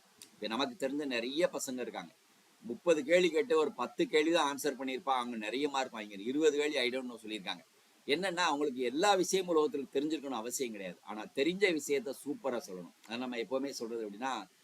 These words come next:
நீங்க வந்து இந்த டொக்கு போடுற பாலா டொக்கு போட்டு விட்டுறணும், இதா பால் வர சிக்ஸர் அடிக்கணும், ரைட்? So, அத மாதிரி தெரிந்த ஒரு கேள்வி வரையில சில பேர் சூப்பரா ஆன்சர் பண்ணிருவாங்க. அதனால அவங்களுடைய ரிப்ளை வந்து எல்லாரையும் இம்ப்ரெஸ் பண்ணணும்னு நிறைய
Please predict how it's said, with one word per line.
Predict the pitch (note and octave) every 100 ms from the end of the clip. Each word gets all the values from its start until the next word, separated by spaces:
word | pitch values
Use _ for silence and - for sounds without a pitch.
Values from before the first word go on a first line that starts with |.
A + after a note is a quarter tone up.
| _ _ -
நீங்க | A2 A2+ A#2
வந்து | C#3+ D#3 C3+ C#3 - _ - _
இந்த | F#2 G2
டொக்கு | B2 B2 F3+
போடுற | E3 D3
பாலா | C#3 D3+ D3+
டொக்கு | C3+ D#3
போட்டு | D3 C3+
விட்டுறணும், | B2+ A2 G#2+ F2+ _ - G2
இதா | A#2+ E3 F3+
பால் | C#3+ D3+ C#3+
வர | C3 D3 -
சிக்ஸர் | C3+ - C#3+
அடிக்கணும், | A#2+ G2 F2 _ _ _ _ -
ரைட்? | A#2+ F#2+ _ _ _ -
So, | F#3+ D#3+ A#2+
அத | A#2 F3+
மாதிரி | F3+ F#3+ F3+ C3+ - - B2+
தெரிந்த | C#3 F3+ F#3+ F3+
ஒரு | E3 -
கேள்வி | C#3+ D3 C3+
வரையில | B2 C#3+ D#3 B2 -
சில | C3 C3 C3
பேர் | D3 C3
சூப்பரா | - D#3 - D#3 B2+
ஆன்சர் | B2+ C3 A2
பண்ணிருவாங்க. | A#2 A2+ A2 A#2+ D3 -
அதனால | A2 A2+ A#2
அவங்களுடைய | A2+ A2 A2 G#2 - _ _ _ B2+
ரிப்ளை | C3 F3+ F3 C#3+
வந்து | B2+ A#2+
எல்லாரையும் | A#2 D3+ E3 C#3+
இம்ப்ரெஸ் | B2 C#3 -
பண்ணணும்னு | A#2+ A#2+ C#3 A#2
நிறைய | A2+ C3